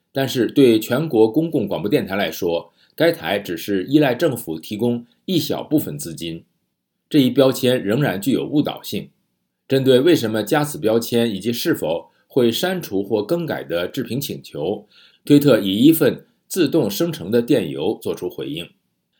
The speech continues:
与其任何竞争对手相比，推特一再表示其用户加入它更多的是为了跟踪时事，这使得它成为新闻媒体分享其报道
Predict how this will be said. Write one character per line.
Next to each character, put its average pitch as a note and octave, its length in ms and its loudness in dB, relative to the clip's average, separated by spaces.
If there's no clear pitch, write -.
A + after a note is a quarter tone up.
与 B2+ 100 2
其 C#3+ 200 6
任 E3+ 220 4
何 G#2+ 300 2
竞 A#2 240 0
争 D3 100 -2
对 D#3 140 2
手 D2 160 -8
相 F#2 260 -8
比， C#2 280 -10
推 E3+ 160 6
特 D3+ 240 4
一 B2 140 6
再 D#3 220 2
表 D#2+ 280 -4
示 - 380 -6
其 A2+ 200 -4
用 C#3 260 -2
户 - 360 -2
加 D3+ 200 2
入 A#2+ 160 2
它 G2 400 -8
更 D#3 240 -2
多 D3+ 160 2
的 B2+ 140 2
是 - 420 -6
为 A#2 140 4
了 F2 160 0
跟 C#3+ 180 4
踪 C#3+ 160 -2
时 G2+ 240 -8
事， - 380 -8
这 A#2+ 180 6
使 G#2+ 160 -4
得 F#2+ 100 -2
它 A#2+ 360 -2
成 A2 160 -6
为 G#2 160 2
新 E3 200 -2
闻 E3 80 0
媒 D3 200 -2
体 F2 260 -8
分 D3+ 220 0
享 D#2 240 -10
其 G2 240 -8
报 B2+ 180 0
道 D2 300 -6